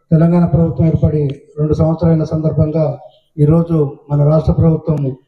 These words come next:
అన్ని జిల్లా కేంద్రాలలో, కలెక్టరేట్లలో తెలంగాణ తల్లి విగ్రహావిష్కరణ సమావేశం ఈ రోజున పది గంటలకు జరి-, జరిగింది. అలాగే ప్రతి సంవత్సరం డిసెంబర్ తొమ్మిదో తారీఖు రోజు మన రాష్ట్ర ప్రభుత్వం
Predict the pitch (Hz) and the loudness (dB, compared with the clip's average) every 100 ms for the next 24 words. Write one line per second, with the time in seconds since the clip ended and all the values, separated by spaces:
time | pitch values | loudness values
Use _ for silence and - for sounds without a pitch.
0 | _ _ - 151 170 165 160 170 - 160 | _ _ -2 2 2 0 0 0 0 -2
1 | 151 160 160 160 147 156 156 - 160 156 | 0 0 2 0 -2 -2 -4 0 -2 0
2 | 160 156 151 127 - _ _ - 151 160 | -2 0 0 -2 -8 _ _ -4 0 2
3 | 165 160 - 156 151 143 131 - 143 156 | 2 0 -2 -4 0 0 -2 -8 -8 0
4 | 160 156 - 151 151 143 143 147 151 156 | 0 0 -2 -6 -4 -4 -6 -4 0 0
5 | 160 151 143 - _ _ - 147 156 160 | 0 -4 -4 -12 _ _ 0 0 2 2
6 | 156 156 156 160 151 156 156 156 147 147 | 2 0 0 -4 -2 -2 -2 -2 0 2
7 | 151 147 208 - _ _ _ 147 165 165 | 0 0 -2 -4 _ _ _ 0 2 2
8 | 175 175 - - - 165 175 185 180 165 | 0 0 -2 0 0 0 -2 0 -2 -2
9 | - _ _ _ _ - 147 175 175 165 | -14 _ _ _ _ -4 0 2 2 0
10 | 160 160 170 170 160 160 165 160 151 139 | 0 0 2 2 0 0 0 2 0 0
11 | - - 151 156 151 131 - 156 147 160 | -8 -8 -2 -2 0 -4 -2 -2 0 2
12 | 160 156 165 143 139 | 2 0 -2 -4 -4